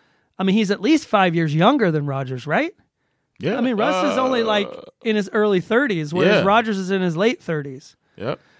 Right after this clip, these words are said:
Speaker 1: So, I mean, you go out there and pick up yourself a, a Russell Wilson who could benefit from a change of scenery and a, and a, and a better setup. You stick him in Denver, Jesus Christ.
Speaker 2: Yeah,
Speaker 1: What,
Speaker 2: he's
Speaker 1: what
Speaker 2: thirty-two
Speaker 1: happened?
Speaker 2: years old. If he
Speaker 1: See?
Speaker 2: goes,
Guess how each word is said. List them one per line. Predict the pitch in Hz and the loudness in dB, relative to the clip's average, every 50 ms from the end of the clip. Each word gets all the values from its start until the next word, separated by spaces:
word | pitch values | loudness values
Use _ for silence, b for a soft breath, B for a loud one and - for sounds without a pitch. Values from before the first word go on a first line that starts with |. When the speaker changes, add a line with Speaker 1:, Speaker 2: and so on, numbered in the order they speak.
| b b b | b b b
Speaker 1:
So, | _ - 214 | _ 0 2
I | 202 | 4
mean, | 202 196 196 | 4 4 4
you | 220 | 2
go | 233 269 262 | 2 2 2
out | 240 220 - | 2 2 2
there | 233 220 202 | 2 2 2
and | 190 180 180 | 2 2 -2
pick | 220 - - | -4 -2 0
up | 196 180 - | -2 -2 -2
yourself | 175 165 - 190 185 170 - - | -8 -6 -2 0 -2 -2 0 0
a, | 170 160 151 147 - | 0 0 0 -2 -4
a | - 180 151 | -4 -4 0
Russell | 160 170 165 - 170 151 | 0 0 0 -2 -2 0
Wilson | 156 190 240 226 - 190 170 160 156 147 b b b b b b b b b | 2 2 2 0 0 -4 -4 -4 -4 -6 b b b b b b b b b
who | 175 180 | -2 -2
could | 160 180 170 135 | 0 -2 -2 0
benefit | 180 185 190 185 - 196 180 170 | 0 0 0 0 -2 -6 -6 -6
from | - - 185 165 | -4 -4 -4 -4
a | 143 | -4
change | - - 185 185 175 147 | -2 -2 -2 -2 -2 -4
of | 131 | -6
scenery | - - 196 208 214 214 214 220 220 214 208 202 | -2 0 0 2 2 2 2 2 2 2 2 2
and | 180 160 156 | 0 0 0
a, | 147 147 147 b b b b b b b b b b | -2 -2 -4 b b b b b b b b b b
and | - 165 160 | -4 -2 -2
a, | 160 156 151 151 147 147 147 - | -2 -2 -2 -2 -4 -4 -6 -6
and | 156 156 | -6 -6
a | 151 | -2
better | 143 170 170 165 151 | -2 0 0 0 -2
setup. | - - 185 185 202 196 185 170 | -2 0 0 2 2 2 0 0
You | 170 165 | -6 -8
stick | 165 - 190 165 - | -6 -4 -4 -2 0
him | 175 180 226 254 | 0 2 2 2
in | 208 | 0
Denver, | 151 151 147 143 139 139 127 | 0 0 -2 -2 -2 -4 -6
Jesus | 127 131 156 190 214 170 139 - | -4 -2 -2 -2 -2 -2 -6 -10
Christ. | - - 170 190 208 147 135 - - _ _ _ | -6 -4 -2 -2 -2 -2 -4 -8 -16 _ _ _
Speaker 2:
Yeah, | - 156 | -4 -2
Speaker 1:
What, | 185 - | 0 0
Speaker 2:
he's | 135 131 | -2 -2
Speaker 1:
what | 160 - | 0 0
Speaker 2:
thirty-two | 120 117 117 - - | 0 0 0 0 -2
Speaker 1:
happened? | 123 117 | 0 0
Speaker 2:
years | 113 110 117 | 0 0 -2
old. | 139 131 104 98 | 0 0 0 0
If | 104 85 | -2 -2
he | 120 143 | -4 -2
Speaker 1:
See? | 165 | 0
Speaker 2:
goes, | 196 262 330 311 | 2 0 0 -2